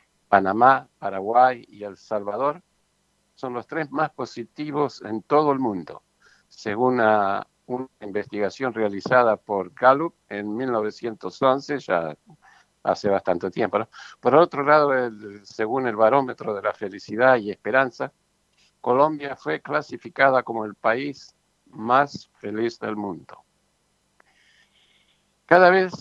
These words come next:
hay más personas que estudian una carrera terciaria en toda Sudamérica.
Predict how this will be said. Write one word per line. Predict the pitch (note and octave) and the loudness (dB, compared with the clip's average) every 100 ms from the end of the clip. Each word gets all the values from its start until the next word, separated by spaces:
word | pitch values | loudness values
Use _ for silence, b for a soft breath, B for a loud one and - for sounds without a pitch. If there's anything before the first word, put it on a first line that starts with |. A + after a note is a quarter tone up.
| - | -8
hay | D#3 C3 | -6 -4
más | D#3+ - | -4 -6
personas | D3 - D#3 C3+ | -10 -8 -8 -8
que | B2+ | -10
estudian | - E3+ D#3 C3+ | -10 -10 -8 -6
una | C#3+ C3+ | -6 -6
carrera | C3 B2 D3 C3 | -6 -6 -4 -6
terciaria | - A#2 C#3 D#3+ A#2+ G#2+ G2 | -6 -10 -6 -4 -4 -8 -12
en | F#2+ _ _ | -12 _ _
toda | C#3 C3+ A#2+ | -4 -2 -4
Sudamérica. | - - - - - - B2+ A2 G#2 E2 - - | -10 -20 -20 -20 -20 -8 -4 -4 -4 -10 -14 -20